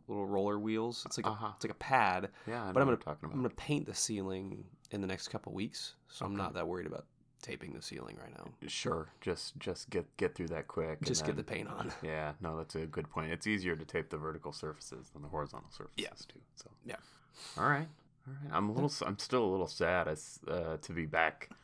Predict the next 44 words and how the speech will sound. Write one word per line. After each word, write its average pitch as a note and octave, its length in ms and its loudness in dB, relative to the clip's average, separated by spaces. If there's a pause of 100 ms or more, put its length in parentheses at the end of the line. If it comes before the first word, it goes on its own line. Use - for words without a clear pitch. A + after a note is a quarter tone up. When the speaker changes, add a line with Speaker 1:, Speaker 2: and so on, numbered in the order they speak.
Speaker 2:
<clears throat> - 440 -8
at, F#2 260 6
at - 140 0
home E2+ 440 0
working. D#2+ 540 -2 (400)
Speaker 1:
The A#2+ 140 4
first - 300 4
day A#2 200 8
back, B2 440 4 (160)
that B2 160 6
Monday, A2 420 4
was, G#2+ 600 2 (380)
uh, B2+ 60 8
maybe D3+ 340 10
the A#2+ 120 8
worst G2+ 260 6
day G2 80 6
of G2+ 100 0
my - 80 -2
life. - 580 6
Speaker 2:
<laughs> F3+ 300 8 (1120)
Like, F3+ 200 6
why D3 340 12
do G3+ 180 12
I F3+ 60 12
have D#3 140 12
to C3 100 12
do D#3+ 400 10
this? F#2 440 6
Speaker 1:
Yeah, F3 320 12
I C#3 100 12
texted D3+ 320 8
my B2 80 8
wife B2 280 10
in B2 40 2
the A2+ 40 4
middle A2 160 6
of G#2+ 40 4
the A2 60 6
day. A2 40 8
I - 40 6
was G#2+ 80 4
like, G#2+ 100 2
"What? A#2 160 2